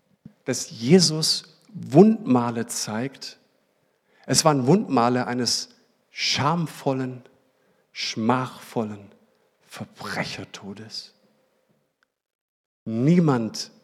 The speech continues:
würde sich mit diesem Verbrechertod identifizieren wollen. Und aus Marketinggründen würde ich wirklich sagen, „Jesus, pack die, pack die Hände in die Hosentasche. Wenn das einer sieht, da glaubt kein Mensch an dich.“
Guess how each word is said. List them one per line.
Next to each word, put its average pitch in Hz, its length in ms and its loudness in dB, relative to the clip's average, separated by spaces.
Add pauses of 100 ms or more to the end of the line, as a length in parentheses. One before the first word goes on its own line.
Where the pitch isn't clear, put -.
(600)
würde 123 260 2
sich - 280 -8
mit - 480 -12
diesem 180 320 -2
Verbrechertod - 1080 -8
identifizieren 113 920 -8
wollen. 95 240 -6 (880)
Und - 120 0
aus 143 180 4
Marketinggründen 156 880 4
würde 127 160 0
ich - 180 -6
wirklich 165 280 -2
sagen, 131 360 -2 (340)
„Jesus, 127 560 2 (1600)
pack - 320 -4
die, 135 120 -10 (500)
pack - 220 -6
die 123 120 0
Hände 143 180 2
in 131 40 2
die 123 60 0
Hosentasche. 104 600 -4 (760)
Wenn 123 140 2
das 180 220 6
einer 151 260 4
sieht, 180 300 2
da 131 60 6
glaubt - 340 2
kein 127 160 2
Mensch 170 280 0
an 113 180 -10
dich.“ - 280 -12